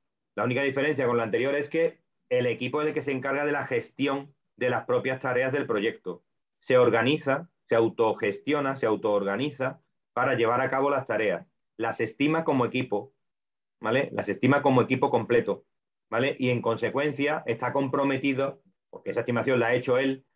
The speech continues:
con el logro y el éxito del, del proyecto. Por eso, un equipo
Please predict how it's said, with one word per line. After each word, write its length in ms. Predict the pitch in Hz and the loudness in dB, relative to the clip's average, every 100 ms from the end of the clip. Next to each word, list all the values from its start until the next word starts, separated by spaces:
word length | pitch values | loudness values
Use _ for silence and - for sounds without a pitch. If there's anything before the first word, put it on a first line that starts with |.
| _ _ _ | _ _ _
con 260 | 123 143 147 | -2 -2 -2
el 200 | 117 113 | 0 0
logro 420 | 131 123 127 - _ | 0 0 -2 -6 _
y 120 | 107 | -2
el 60 | 113 | -2
éxito 320 | 117 - 120 | -4 0 2
del, 360 | 110 98 92 92 | 2 0 -4 -6
del 220 | 95 87 | -6 -4
proyecto. 520 | 92 101 98 90 - _ _ _ _ _ _ _ | -2 -2 -4 -10 -12 _ _ _ _ _ _ _
Por 160 | 117 | 4
eso, 460 | 139 135 160 165 - _ _ _ - | 6 6 6 6 0 _ _ _ -2
un 140 | 131 | 2
equipo 480 | 135 127 98 85 | 2 4 4 4